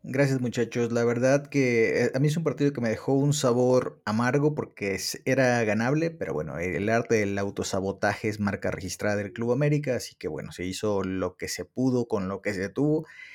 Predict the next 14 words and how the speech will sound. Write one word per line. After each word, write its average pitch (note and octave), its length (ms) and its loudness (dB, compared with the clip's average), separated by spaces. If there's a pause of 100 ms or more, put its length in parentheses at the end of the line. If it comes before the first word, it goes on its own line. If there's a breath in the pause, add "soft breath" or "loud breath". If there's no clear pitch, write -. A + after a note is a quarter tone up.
(220 loud breath)
Y A2 100 -8
pues G2+ 140 -4
bueno, F#2 260 -4 (240)
grabar A2+ 540 2
siempre A2+ 500 2
es G#2+ 140 -2
divertido, A2 420 2
muchachos. D3 460 2
Saludar A2 340 0
a A2+ 60 2
la F#2+ 280 0
comunidad G#2+ 440 -2
que G#2 120 -8
siempre A2 520 -2